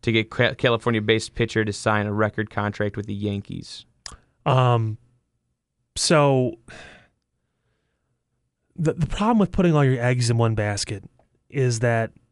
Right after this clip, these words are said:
Speaker 2: if he spurns you, and, and again, I've heard Angels too.
Speaker 1: I've heard Angels, yes.
Speaker 2: Big time. Like, the
Speaker 1: Mm.
Speaker 2: Angels are willing to give him money too. I feel like they're gonna probably match New York. So it's gonna be more of a question of, does he wanna play in the pinstripes or does he wanna go back out west? Uh,
Speaker 1: I love Garrett Cole too.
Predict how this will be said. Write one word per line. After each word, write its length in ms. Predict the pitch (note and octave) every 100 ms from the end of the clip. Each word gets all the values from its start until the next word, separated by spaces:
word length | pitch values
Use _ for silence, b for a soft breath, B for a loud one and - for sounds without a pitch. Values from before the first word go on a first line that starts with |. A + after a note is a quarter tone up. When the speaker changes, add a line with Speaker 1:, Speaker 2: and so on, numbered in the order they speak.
| _ _ _ _ _
Speaker 2:
if 160 | D3+ -
he 60 |
spurns 420 | C#3+ - D3+ C#3 G#2+
you, 160 | F#2+
and, 120 | G2+
and 220 | G#2+ B2+ A#2+
again, 240 | C3 C3
I've 160 | B2+ D3
heard 160 | C#3
Angels 440 | A#2+ B2+ B2+ B2 -
too. 320 | A#2+ A#2+ C3 _ _ _ -
Speaker 1:
I've 100 | A2
heard 140 | A#2
Angels, 480 | G#2+ G#2 G#2 G#2 - -
yes. 140 | G2+
Speaker 2:
Big 220 | C3 C3
time. 280 | A2+ G#2 F#2+
Like, 120 | G2
the 80 | G#2+
Speaker 1:
Mm. 80 | A2+
Speaker 2:
Angels 220 | B2 A2+
are 60 | A2
willing 180 | A2 G#2
to 60 |
give 120 | G#2
him 140 | G#2 G#2+
money 240 | G#2 F#2+
too. 320 | - A2 F2+
I 80 | F#2
feel 120 | G#2+ A2
like 100 | G#2
they're 80 |
gonna 160 | A2 G#2
probably 180 | A#2 G2+
match 340 | G#2 G#2 -
New 80 | G#2+
York. 300 | G2 F#2 F#2
So 80 | -
it's 100 | B2
gonna 80 | B2+
be 60 |
more 140 | B2 C3
of 80 | A#2
a 40 |
question 340 | - A#2+ -
of, 100 | A2+
does 160 | A2 A2
he 60 | A2+
wanna 180 | A2+
play 200 | A2 A#2+
in 40 | G#2+
the 60 | G#2+
pinstripes 480 | B2+ B2+ D3 C#3
or 40 | -
does 120 | G#2+
he 40 |
wanna 180 | G#2+ G#2
go 100 | G2+
back 220 | G2+ G2+
out 160 | G2+ -
west? 320 | G2 - - _ _ _ _ _ _ _ -
Uh, 360 | A2+ G2+ G2 G2 - - _ _ _ -
Speaker 1:
I 80 | D#3
love 220 | C3 A2+
Garrett 200 | A2 G#2
Cole 200 | G#2 G2+
too. 220 | - G2